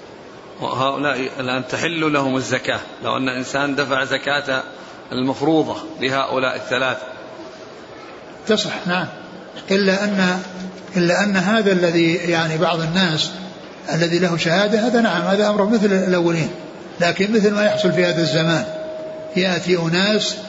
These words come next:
Speaker 2: يعني، يعني، يدعون الفقر ويجولون على الناس، يعني، مثل هذا، يعني، ما ينبغي أن يعطوا من الزكاة، يعطون من التطوع، يعطون من الصدقة، وأما الزكاة يعطيها لمن يع-، يعرف أنه فقير،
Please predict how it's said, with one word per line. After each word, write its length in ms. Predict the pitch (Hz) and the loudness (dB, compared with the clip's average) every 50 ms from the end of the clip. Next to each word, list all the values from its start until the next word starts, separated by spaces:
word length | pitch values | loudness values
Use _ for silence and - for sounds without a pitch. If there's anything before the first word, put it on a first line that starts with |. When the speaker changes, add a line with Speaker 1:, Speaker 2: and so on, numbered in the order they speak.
| - - - - - - - - - | -12 -14 -14 -14 -16 -16 -10 -4 0
Speaker 2:
يعني، 640 | 185 175 165 165 165 165 165 165 160 160 156 156 170 175 - - - - - - - - - - | 0 2 2 0 0 0 0 0 2 2 2 2 2 0 0 -4 -12 -14 -16 -16 -16 -10 -4 -2
يعني، 400 | 175 175 165 165 165 156 156 156 | 0 2 2 2 2 2 2 2
يدعون 460 | 160 160 147 165 160 160 180 170 160 | 2 2 2 2 2 2 2 2 2
الفقر 480 | 156 139 - 185 190 190 214 214 233 240 - - - - - - - - - - | 0 0 0 0 0 2 2 0 0 -2 -4 -8 -12 -12 -12 -14 -14 -12 -6 -2
ويجولون 1120 | 165 170 170 165 165 165 160 165 165 175 170 175 170 175 165 151 147 170 170 185 185 170 | 2 2 4 4 4 2 2 2 2 2 2 2 2 0 0 2 2 4 4 4 4 4
على 200 | 160 151 165 160 | 2 2 0 0
الناس، 460 | 151 156 160 180 208 220 226 208 - - - - - - - - - - - | 0 0 2 2 2 2 2 0 0 -2 -6 -10 -14 -14 -14 -16 -14 -4 0
يعني، 240 | 214 202 208 226 247 | 2 4 4 4 4
مثل 240 | 233 208 240 226 196 | 4 6 4 4 4
هذا، 640 | 190 208 208 185 175 170 170 175 175 185 185 - - - - - - - - - | 4 2 2 2 2 2 2 2 2 0 -2 -4 -8 -8 -10 -10 -10 -8 -4 0
يعني، 300 | 214 185 175 175 170 180 | 2 2 2 2 2 2
ما 140 | 196 254 262 | 4 6 6
ينبغي 400 | 262 240 202 180 190 180 175 175 | 6 4 4 4 2 2 2 2
أن 40 | 180 | 2
يعطوا 260 | 175 160 185 185 175 | 2 2 2 2 2
من 140 | 175 170 165 | 2 2 2
الزكاة، 440 | 160 143 165 160 - 175 160 - - - | 2 2 2 2 2 2 0 0 2 0
يعطون 260 | 165 - - 226 214 | 0 2 2 2 4
من 160 | 220 208 208 | 4 4 2
التطوع، 520 | 202 202 - 214 - 240 220 175 160 151 143 - - - - - - - - - - - - - - | 2 2 0 2 4 4 4 4 4 0 -2 -4 -8 -10 -12 -12 -14 -14 -14 -16 -16 -16 -10 -6 -6
يعطون 260 | 147 - 196 196 190 | -2 0 2 2 4
من 140 | 190 190 190 | 4 6 6
الصدقة، 520 | 185 - - 220 185 196 185 185 156 147 | 4 4 4 2 2 2 0 0 0 2
وأما 240 | 156 170 180 175 180 | 2 2 2 2 2
الزكاة 520 | 170 156 151 170 160 180 190 214 240 240 - - - - - - - - - - | 0 2 0 0 2 2 2 2 2 2 0 -4 -8 -12 -12 -14 -14 -14 -4 2
يعطيها 500 | 202 185 175 185 220 226 226 185 190 196 | 2 2 4 4 4 2 4 4 4 2
لمن 280 | 190 190 185 190 190 208 | 4 4 4 4 4 4
يع-، 180 | 220 196 - | 4 4 2
يعرف 380 | 202 214 214 202 196 190 175 185 | 2 4 4 4 4 2 2 0
أنه 280 | 185 180 175 175 170 156 | 0 2 2 2 2 2
فقير، 320 | 170 170 - 180 170 147 | 2 2 2 0 0 0